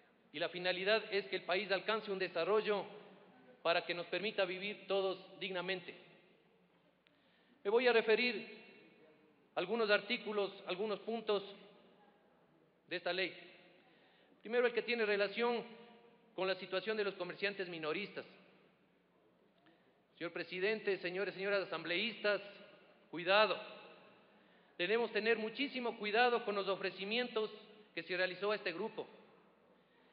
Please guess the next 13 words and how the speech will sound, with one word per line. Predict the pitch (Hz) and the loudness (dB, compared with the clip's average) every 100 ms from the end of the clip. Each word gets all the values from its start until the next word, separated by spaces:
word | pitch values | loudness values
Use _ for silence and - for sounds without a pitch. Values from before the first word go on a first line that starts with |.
| - | -6
que | 165 | 0
pese | 220 220 | 0 2
a | 208 | 0
su | 190 | -4
titánico | - - 220 233 220 190 | -10 0 2 2 0 -2
trabajo, | 175 170 202 240 226 180 107 - - - - - - | 2 8 8 8 4 0 -2 -16 -18 -20 -20 -20 -10
se | - | -6
encuentran | 170 190 220 202 190 | -2 0 0 0 0
normativamente | 180 180 180 254 220 220 254 247 240 196 - | -2 -4 -2 2 2 2 0 0 -2 -2 -6
desamparados | 170 170 175 156 165 202 196 | -4 -2 -2 0 4 4 2
por | - 165 | -2 -2
ley | 185 196 | 0 0
alguna. | 165 175 175 | 0 -2 -4